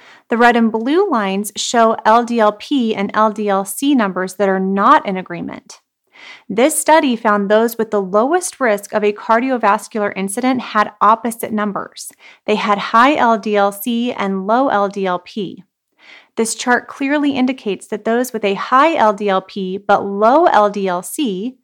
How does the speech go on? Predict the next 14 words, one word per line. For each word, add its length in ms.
which 140
is 120
what 140
most 340
people 220
are 80
trying 300
to 100
do 240
when 160
they 140
lower 360
their 160
cholesterol, 840